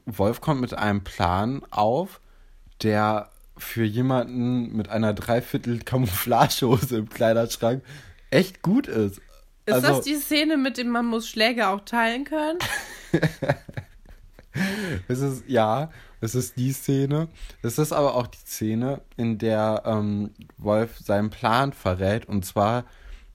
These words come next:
Speaker 1: dass nicht sie Oliver schlagen werden oder die Dorfkinder,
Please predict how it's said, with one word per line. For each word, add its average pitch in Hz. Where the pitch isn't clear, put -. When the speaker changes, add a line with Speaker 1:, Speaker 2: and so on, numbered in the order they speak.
Speaker 1:
dass 107
nicht 107
sie 117
Oliver 127
schlagen 123
werden 123
oder 120
die 117
Dorfkinder, 127